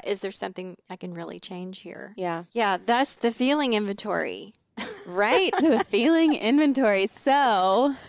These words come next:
Speaker 2: do you have any examples from this week, Mom, of taking the feeling inventory and seeing what has come from it?
Speaker 1: I can give an example from my life kind of in general that I've really learned
Speaker 2: Yeah.
Speaker 1: to be attuned to.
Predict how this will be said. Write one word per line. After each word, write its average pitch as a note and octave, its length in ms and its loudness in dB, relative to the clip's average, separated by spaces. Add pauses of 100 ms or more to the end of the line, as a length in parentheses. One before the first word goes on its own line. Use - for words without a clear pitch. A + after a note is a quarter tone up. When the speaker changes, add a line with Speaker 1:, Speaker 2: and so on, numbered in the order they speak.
(220)
Speaker 2:
do A3+ 80 -4
you G#3+ 60 2
have G#3+ 180 2
any G#3 240 -2
examples G3+ 520 -2
from A3+ 160 -6
this G#3+ 180 -4
week, E3+ 280 -8
Mom, A#3+ 260 -2
of G3 280 -6
taking G3+ 400 -6
the G3+ 60 -8
feeling F#3+ 460 -6
inventory G#3+ 960 -4
and E3+ 280 -6
seeing F3 280 -6
what F3 160 -4
has F3+ 160 -10
come E3+ 260 -8
from G#3+ 200 -4
it? - 220 -8 (140)
Speaker 1:
I G#4+ 100 -2
can G#4+ 160 -2
give G#3+ 200 -2
an F#3+ 180 -6
example F3+ 440 -6
from F3+ 200 -10
my F3 100 -8
life E3+ 220 -10
kind F#3 160 -8
of E3+ 60 -8
in E3 140 -10
general E3+ 420 -6
that E3+ 120 -8
I've E3 140 -8
really E3+ 240 -8
learned E3 540 -10
Speaker 2:
Yeah. G3 200 -6
Speaker 1:
to F3 100 -4
be F3 140 -6
attuned F3 460 -6
to. F3+ 300 -6